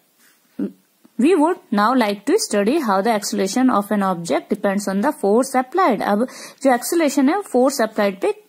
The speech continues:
कैसे, ए, वर्क करता है या कैसे मेजर करता है वो अब हम देखेंगे। ओके, let us recount some observation। So हम, अ, डेली लाइफ के कुछ ऑब्जर्वेशन को देखते हैं।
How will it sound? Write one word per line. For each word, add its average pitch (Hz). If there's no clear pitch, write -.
कैसे, 247
ए, 302
वर्क 226
करता 208
है 240
या 269
कैसे 233
मेजर 214
करता 226
है 330
वो 269
अब 208
हम 254
देखेंगे। 185
ओके, 320
let 403
us 440
recount 254
some 262
observation। 214
So 226
हम, 226
अ, 208
डेली 208
लाइफ 226
के 277
कुछ 277
ऑब्जर्वेशन 202
को 403
देखते 247
हैं। -